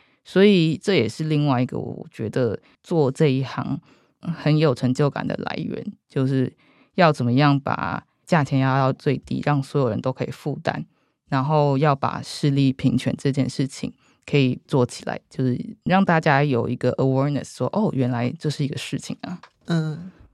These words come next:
Speaker 2: 我觉得瑞在这边提出了很好的想法，就是所谓视力平权，这真的是我之前不会想到的事情。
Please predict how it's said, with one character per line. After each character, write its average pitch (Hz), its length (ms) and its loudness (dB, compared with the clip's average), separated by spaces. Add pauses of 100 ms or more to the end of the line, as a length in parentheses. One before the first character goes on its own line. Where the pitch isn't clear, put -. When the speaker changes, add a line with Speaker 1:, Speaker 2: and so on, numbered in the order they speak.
(160)
Speaker 2:
我 214 120 2
觉 269 200 2
得 415 80 2 (540)
瑞 277 200 0
在 262 80 4
这 254 140 -2
边 226 280 0
提 - 160 -2
出 220 140 -2
了 208 80 6
很 160 160 -2
好 160 160 0
的 147 60 -6
想 147 240 -6
法， 151 180 -2
就 - 120 -10
是 190 260 0
所 - 180 -4
谓 170 160 4
视 170 220 -4
力 170 140 -4
平 - 280 -12
权， - 260 -10
这 240 120 -2
真 320 120 2
的 254 120 4
是 247 100 4
我 170 100 8
之 180 120 -4
前 165 180 -2
不 151 140 -6
会 143 100 0
想 - 180 -12 (140)
到 143 180 -2
的 - 80 -18
事 - 300 -12
情。 - 180 -12